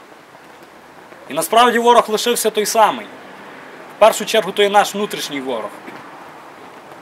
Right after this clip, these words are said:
Той, хто жре нас зі середини. Крім того, що прийнято вважати режимом внутрішньої окупації, це той же самий ворог, який був, тільки під іншою маскою, тільки прикрашений українськими символами.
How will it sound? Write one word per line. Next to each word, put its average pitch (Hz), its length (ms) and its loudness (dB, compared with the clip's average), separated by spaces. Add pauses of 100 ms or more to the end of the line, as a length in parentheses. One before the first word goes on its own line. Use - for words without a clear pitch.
Той, 202 120 2
хто - 160 -4
жре 180 240 0
нас 160 160 -4
зі 156 120 -10
середини. 143 580 -8 (2000)
Крім 247 260 -2
того, 190 500 4 (1120)
що 180 120 -6
прийнято 190 380 -2
вважати 180 420 -4
режимом 180 320 -6
внутрішньої 180 500 -10
окупації, 170 760 -2 (640)
це 185 120 -4
той 208 180 2
же 185 100 -4
самий 190 280 -2
ворог, 185 260 2
який 160 220 -12
був, 196 200 -8
тільки - 220 -12
під 156 160 -14
іншою 156 300 -12
маскою, 135 480 -6
тільки 135 500 -4 (600)
прикрашений 180 560 0
українськими 160 560 -12
символами. 110 500 -10